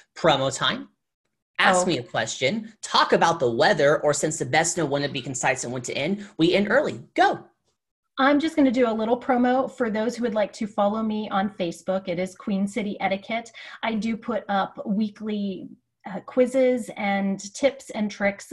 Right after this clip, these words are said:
Speaker 2: that can help people if they want to just improve their own etiquette and learn a little bit more about the world of etiquette, 'cause I do think it is important and it can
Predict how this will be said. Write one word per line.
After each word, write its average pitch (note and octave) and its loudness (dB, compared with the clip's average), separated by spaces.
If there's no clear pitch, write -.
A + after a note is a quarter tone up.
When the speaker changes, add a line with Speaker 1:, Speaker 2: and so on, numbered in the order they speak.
Speaker 2:
that F#3+ -2
can G3 -4
help G3 -4
people G#3+ -4
if G3 -10
they F#3+ -2
want F#3 -4
to G3+ -6
just G#3 -6
improve E4 -2
their F4+ -4
own A3+ -2
etiquette G3+ -4
and A3 2
learn G#3+ 2
a G3 -2
little F#3+ -2
bit G3 -4
more F#3 0
about F3+ -2
the F#3+ -6
world F3 -6
of E3 -6
etiquette, - -8
'cause G3+ -12
I G3+ -8
do G3+ -2
think F3 -12
it E3+ -8
is E3+ -8
important E3+ -8
and E3+ -6
it - -16
can G4 -12